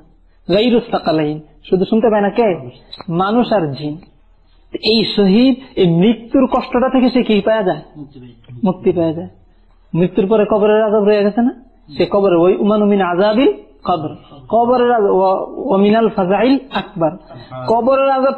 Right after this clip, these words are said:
থেকেও সে কি নিরাপদ? হাসরের মাঠের ভয়াবহ সেই কিয়ামতের প্রলয়ঙ্করী বিপদ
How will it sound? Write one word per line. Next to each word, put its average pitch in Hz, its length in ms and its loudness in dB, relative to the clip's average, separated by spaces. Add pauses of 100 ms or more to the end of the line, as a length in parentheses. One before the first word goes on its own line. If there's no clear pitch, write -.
থেকেও 247 260 2
সে 262 140 0
কি 202 160 0
নিরাপদ? 240 440 0 (520)
হাসরের 269 540 0
মাঠের 269 280 2
ভয়াবহ 214 640 0 (120)
সেই 202 500 2 (220)
কিয়ামতের 247 540 2
প্রলয়ঙ্করী 226 760 2
বিপদ 208 340 0